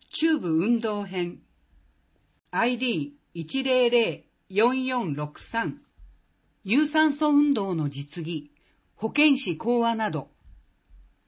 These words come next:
日時、十月二十五日日曜日、午前十時から正午。会場、市保健センター。対象、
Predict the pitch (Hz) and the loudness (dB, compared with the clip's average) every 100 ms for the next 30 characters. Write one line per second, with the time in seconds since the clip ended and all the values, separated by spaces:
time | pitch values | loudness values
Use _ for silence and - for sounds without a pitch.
0 | _ 226 285 277 160 147 - _ _ 147 | _ 0 2 2 -2 -6 -8 _ _ -6
1 | 180 285 294 285 269 240 285 269 220 170 | 0 2 2 -2 0 4 4 4 -2 -2
2 | 202 165 - 147 175 - 277 294 240 143 | -2 -4 -4 -2 -2 0 2 4 2 -2
3 | 120 - _ _ 202 233 240 220 156 214 | -8 -14 _ _ -2 0 0 0 -2 2
4 | 285 226 160 156 143 139 - 254 175 135 | 2 2 -4 -4 -4 -4 -2 -2 -2 -6
5 | 123 _ _ _ _ _ _ _ - 208 | -12 _ _ _ _ _ _ _ -2 2
6 | 240 220 220 196 - _ _ - - 247 | 2 2 2 0 -6 _ _ -14 -6 -4
7 | 196 196 185 269 277 240 277 233 - 151 | -4 -8 -2 4 4 4 2 2 -2 -6
8 | 135 127 - _ _ _ _ _ _ _ | -6 -10 -20 _ _ _ _ _ _ _
9 | 208 233 233 226 202 180 | 0 0 0 -2 -2 -4